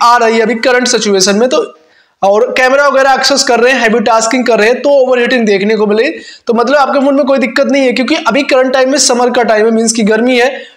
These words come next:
Temperature already हाई है और सभी के phone अभी heat होते हैं। मैंने expensive से expensive फोनों को try करा है, you know, उसमें भी heating देखने को मिल रही है, तो इसमें कोई दिक्कत नहीं। आपको इसके लिए करना क्या है,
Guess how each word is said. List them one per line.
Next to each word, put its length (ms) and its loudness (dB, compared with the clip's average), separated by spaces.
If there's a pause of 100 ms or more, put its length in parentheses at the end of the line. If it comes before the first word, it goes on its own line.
(100)
Temperature 360 0
already 440 2
हाई 160 2
है 80 0
और 200 2
सभी 420 0
के 140 0
phone 340 0
अभी 180 0
heat 320 -2
होते 260 0
हैं। 120 -2 (320)
मैंने 160 2
expensive 560 0
से 180 0
expensive 420 0
फोनों 280 0
को 80 0
try 240 0
करा 220 2
है, 80 0
you 100 0
know, 80 0 (300)
उसमें 300 2
भी 80 0
heating 380 0
देखने 280 0
को 80 -2
मिल 120 0
रही 80 0
है, 60 0
तो 80 -2
इसमें 240 -2
कोई 160 0
दिक्कत 280 -2
नहीं। 160 0
आपको 340 0
इसके 240 -2
लिए 140 0
करना 360 0
क्या 160 0
है, 160 0